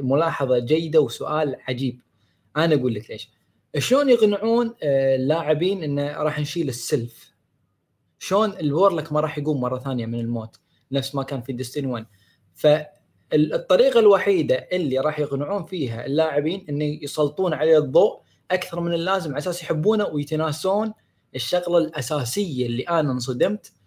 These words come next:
إن شالوها من الورلك. يعني أنت الحين قبل إذا واحد بيلعب ديستني بتوصف له، آه، الهنتر، تقول الهنتر يتخفى ومش عارف إيش، وال-، والتايتن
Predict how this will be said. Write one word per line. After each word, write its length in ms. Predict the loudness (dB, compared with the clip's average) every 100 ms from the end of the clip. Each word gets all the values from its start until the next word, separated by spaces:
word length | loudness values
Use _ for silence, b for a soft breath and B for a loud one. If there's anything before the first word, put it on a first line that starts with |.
| _ _
إن 200 | -6 -4
شالوها 420 | -4 -2 2 2 0
من 160 | -2
الورلك. 440 | 0 0 0 -4 b b b
يعني 420 | 2 4 2 0 -2
أنت 220 | -2 0
الحين 460 | -2 -2 -2 -2 -2
قبل 380 | 4 4 4 0 _ _ _ _ _ 2
إذا 160 | 6
واحد 260 | 6 4 2
بيلعب 260 | -2 -2 -2
ديستني 420 | -6 -6 -10 -10 _
بتوصف 500 | 0 0 0 -6 0
له، 100 | 0
آه، 440 | 0 -2 0 0
الهنتر، 440 | -4 -4 -4 -8 -10
تقول 360 | -8 -6 -6
الهنتر 420 | -6 -8 -6 -2
يتخفى 480 | -2 -4 -8 -8 -6
ومش 220 | -6 -6
عارف 200 | -6 -2
إيش، 180 | -2 -2
وال-، 200 | -2 -2 b b -4
والتايتن 720 | -4 0 2 2 2 -2